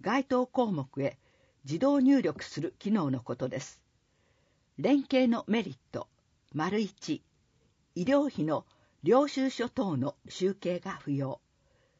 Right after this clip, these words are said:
丸二、確定申告書の該当項目に自動入力。丸三、作成した確定申告書を e-tax で送信可能。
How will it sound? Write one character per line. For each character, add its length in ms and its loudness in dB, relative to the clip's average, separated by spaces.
丸 320 0
二、 220 -6
確 280 -8
定 200 2
申 240 0
告 260 -6
書 200 -4
の 160 -4
該 220 0
当 220 4
項 240 2
目 300 -2
に 200 0
自 160 0
動 220 2
入 240 0
力。 340 -12
丸 240 2
三、 280 -6
作 320 -6
成 240 2
し 140 -10
た 180 -6
確 220 -12
定 200 0
申 240 0
告 240 -10
書 220 -2
を 120 -8
e-tax 680 -4
で 200 -4
送 280 -4
信 300 -4
可 200 -8
能。 300 -8